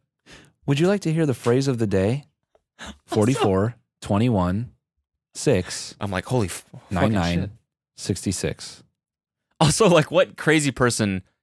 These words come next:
Speaker 2: listens? <laughs> What crazy person comes up to you, w-, speaks to you,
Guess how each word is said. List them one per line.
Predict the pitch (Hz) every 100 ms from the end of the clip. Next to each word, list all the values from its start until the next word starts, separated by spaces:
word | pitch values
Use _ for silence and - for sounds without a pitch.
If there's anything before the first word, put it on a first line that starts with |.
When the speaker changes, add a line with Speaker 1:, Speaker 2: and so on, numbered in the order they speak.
| -
Speaker 2:
listens? | 107 131 - 85 78 - - _ -
<laughs> | - - _ _ _ _ - - - - _ _ -
What | 190
crazy | 220 202
person | 185 170 156
comes | 143
up | 151 -
to | 147
you, | 120 117 _ _ -
w-, | - _ _ _ -
speaks | - 175 175 -
to | 139
you, | 123 113 123